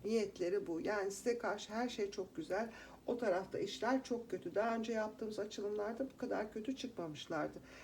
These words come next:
Araları pek iyi görünmüyordu ama bu sefer iki tane ölüm kartıyla gelmesi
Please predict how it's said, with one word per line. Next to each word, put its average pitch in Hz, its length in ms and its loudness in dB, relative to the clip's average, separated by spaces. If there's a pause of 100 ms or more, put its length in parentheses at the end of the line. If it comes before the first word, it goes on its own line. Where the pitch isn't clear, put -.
(200)
Araları 247 380 4
pek 254 240 -2
iyi 220 140 0
görünmüyordu 196 580 6
ama 240 300 2 (480)
bu 240 100 0
sefer 302 380 6
iki 262 200 2
tane 240 280 4
ölüm 214 240 4
kartıyla 196 520 -2
gelmesi 190 680 0